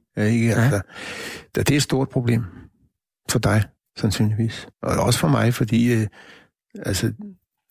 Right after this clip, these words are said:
Speaker 1: det ligger jo i, at menneskeheden er truet, altså den truer sig selv.
Speaker 2: Mm. Og, og, øh, og hvad med poesien af den sort?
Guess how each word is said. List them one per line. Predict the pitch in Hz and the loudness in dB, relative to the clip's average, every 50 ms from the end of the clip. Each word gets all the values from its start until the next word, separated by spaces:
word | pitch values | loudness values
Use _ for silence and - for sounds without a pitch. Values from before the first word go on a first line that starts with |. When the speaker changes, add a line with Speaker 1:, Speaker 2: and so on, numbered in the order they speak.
| _ _ - _ | _ _ -6 _
Speaker 1:
det | - 113 | -2 2
ligger | 104 107 113 139 165 | 2 2 2 4 4
jo | 165 147 135 | 2 2 2
i, | 131 131 143 143 | 4 2 2 2
at | 123 110 104 - - - | 0 -2 -2 -4 -4 -2
menneskeheden | 113 123 127 123 - - 131 113 127 123 113 | 2 2 2 2 2 2 2 2 4 2 2
er | 104 | 0
truet, | 101 - - 135 139 160 170 151 139 - | -2 0 0 2 2 2 2 0 0 0
altså | 127 120 - - 110 | -2 -2 -2 -4 -2
den | 107 117 107 | -2 -2 -4
truer | - - 131 139 156 | -2 0 0 2 2
sig | 151 - 120 | 0 0 -2
selv. | - - 151 165 - - - _ _ _ _ - | 0 0 -2 -2 -2 -6 -14 _ _ _ _ 0
Speaker 2:
Mm. | - 92 80 76 85 - _ _ _ _ _ _ _ _ _ _ _ _ _ _ _ _ _ _ _ _ _ _ _ _ _ _ _ _ _ _ | 0 0 0 0 -6 -12 _ _ _ _ _ _ _ _ _ _ _ _ _ _ _ _ _ _ _ _ _ _ _ _ _ _ _ _ _ _
Og, | - - 110 - - | -2 -2 -2 0 -2
og, | 107 101 98 95 90 87 87 87 92 | -2 0 2 2 2 2 2 0 0
øh, | 90 - - _ _ _ _ _ _ _ _ _ _ _ _ _ _ _ | -2 -4 -8 _ _ _ _ _ _ _ _ _ _ _ _ _ _ _
og | - 117 | 0 2
hvad | 101 95 95 | 4 4 4
med | 120 127 | 2 2
poesien | - - 127 117 104 - - 131 127 110 98 | 0 0 2 2 2 2 2 2 2 2 2
af | 92 | 2
den | 107 107 - | 0 0 0
sort? | - - 131 131 127 - | 0 -2 0 0 -2 -4